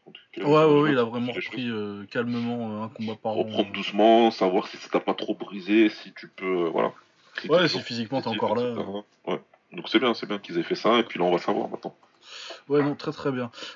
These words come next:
Speaker 2: Euh, il y a Julio César Martinez aussi, euh, qui est champion W B C, euh, plume,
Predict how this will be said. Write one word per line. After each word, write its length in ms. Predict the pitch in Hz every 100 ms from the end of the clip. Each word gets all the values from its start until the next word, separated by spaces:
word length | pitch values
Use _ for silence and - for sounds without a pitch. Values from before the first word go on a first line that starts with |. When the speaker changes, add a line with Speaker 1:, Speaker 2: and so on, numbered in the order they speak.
| -
Speaker 2:
Euh, 200 | 123 123
il 60 | 127
y 60 | 131
a 40 |
Julio 280 | 117 208 220
César 260 | 214 202
Martinez 360 | 196 - 190 202
aussi, 440 | 185 160 - 180 175
euh, 760 | 143 135 131 131 127 120 120 113 - _ _ _ _ _ _ - - - - -
qui 120 | 135
est 40 |
champion 380 | - 160 147 156
W 360 | 143 143 135 135
B 100 | 131
C, 260 | - 139
euh, 280 | 131 120 113
plume, 320 | 107 - 190